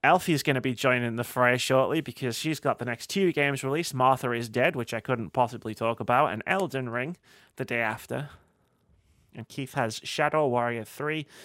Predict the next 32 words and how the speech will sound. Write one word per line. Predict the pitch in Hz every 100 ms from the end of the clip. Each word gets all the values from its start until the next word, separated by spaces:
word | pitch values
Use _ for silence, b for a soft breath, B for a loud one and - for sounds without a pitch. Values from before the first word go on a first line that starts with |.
| B B B
on | 127
the | 120
first | - 117 110
of | 113
March. | 123 131 123 120 - -
Russ | 127 120 -
has | 113 107 -
Far | 139 135 123 -
Changing | - 131 120 117 113
Tides | - 139 127 110
on |
the | 107
first | - 117 -
of | 110
March, | 123 131
so | 98
he'll | 123 151
be | 104
jumping | 113 110 117
in. | 139 156 B B B B B B B B
I've | 139 131
got | 123
Gran | 127 123
Turismo | 120 127 120 120
seven | 110 131 135 127
on | 113 110
the |
<coughs> | - 160
third, | 170 170 170 165 -
and | 131 131 120
Moody | 147 170
has | 160 127 113 110